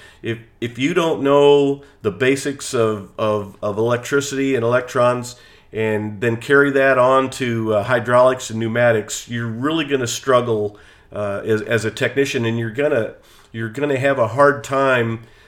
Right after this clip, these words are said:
uh, adjusting to it. So the more knowledge you have in, in, uh, in, in that background will, will serve you well.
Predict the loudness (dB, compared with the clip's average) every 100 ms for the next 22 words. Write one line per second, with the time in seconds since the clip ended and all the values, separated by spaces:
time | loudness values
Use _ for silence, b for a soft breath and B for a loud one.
0 | b -10 -6 -2 -2 -4 -12 -20 _ -10
1 | -2 6 6 6 -4 -6 -4 -4 -4 -8
2 | b b b -4 -2 -2 -2 2 4 4
3 | 4 4 2 -4 0 2 2 0 -4 -8
4 | -6 -4 -4 -4 -4 -4 -8 -14 _ -8
5 | -8 -8 -8 -2 0 2 2 2 2 0
6 | 0 -2 -6 -14 -4 0 0 -2 -8 -4
7 | -2 -2 -4 -4 -4 -8